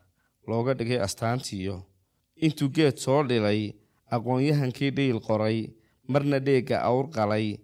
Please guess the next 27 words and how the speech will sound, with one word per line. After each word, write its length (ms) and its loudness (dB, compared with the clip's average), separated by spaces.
iyo 180 2
saanta 460 0
dhiinka, 640 0
dhiirani 420 0
kabaa 400 0
tolay, 480 -6
bir 220 2
dhalaaliyee 640 0
shubay. 400 -6
Haddii 300 -2
waa 220 4
la 140 0
dhinac 400 -2
galo, 240 -2
kuwii 320 0
hawlo 340 0
noo 220 0
dhiman, 460 -4
sii 300 0
dhaqaajin 680 -2
laaye, 580 2
midaan 360 0
dheefsanayniyo, 920 -2
xadiid 380 0
la 120 0
isku 240 -4
dhaafiyo, 600 -2